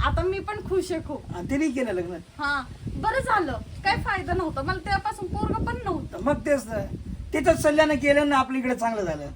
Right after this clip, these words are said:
Speaker 1: मला खुशाल नाव ठेवायचं,
Speaker 2: हा.
Speaker 1: त्याची आई बाप आणि तो पण
Speaker 2: नाही, आता चांग-
Speaker 1: वांजुटी म्हणायचं मला.
Speaker 2: बरोबर, आता चांगली चिरली ना त्याची.
Speaker 1: मग?
Speaker 2: अशी, अशी चिरायला पाहिजे. बरं झालं फोन केला त्याला, म्हणून तर म्हटलं कोणाला फोन करायचं राहिलं का,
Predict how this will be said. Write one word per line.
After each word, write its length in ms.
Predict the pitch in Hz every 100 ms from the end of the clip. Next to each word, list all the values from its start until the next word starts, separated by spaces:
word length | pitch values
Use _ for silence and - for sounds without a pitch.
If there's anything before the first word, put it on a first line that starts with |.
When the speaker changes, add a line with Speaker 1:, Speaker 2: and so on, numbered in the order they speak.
| -
Speaker 1:
मला 280 | 262 311 330
खुशाल 440 | 330 330 403 370
नाव 240 | 403 392 381
ठेवायचं, 460 | - 330 320 -
Speaker 2:
हा. 440 | 339 302 254 - -
Speaker 1:
त्याची 220 | 320 269
आई 380 | 339 320 349 349
बाप 460 | 269 349 349 359 349
आणि 220 | 330 339
तो 100 | 381
पण 280 | 370 381 339 277 - 294
Speaker 2:
नाही, 120 | 359
आता 100 | -
चांग- 140 | 349
Speaker 1:
वांजुटी 360 | 370 370 427 466
म्हणायचं 480 | 427 330 330 - 330
मला. 340 | 311 262 202 - -
Speaker 2:
बरोबर, 360 | 170 202 220
आता 200 | 220 202
चांगली 240 | 208 262 262
चिरली 300 | 247 226 247
ना 60 |
त्याची. 340 | 226 175 180 160 -
Speaker 1:
मग? 380 | 302 403 415 381
Speaker 2:
अशी, 300 | 220 294 294
अशी 200 | 294 277
चिरायला 320 | 277 269 226
पाहिजे. 340 | 180 156 143 147
बरं 180 | 254
झालं 160 | 294 277
फोन 220 | 202 226
केला 160 | 185 170
त्याला, 160 | 151
म्हणून 260 | 170 285 320
तर 60 | 311
म्हटलं 180 | 277
कोणाला 280 | 269 277 269
फोन 180 | 254 254
करायचं 260 | 247 240 247
राहिलं 240 | 226 208
का, 120 | 180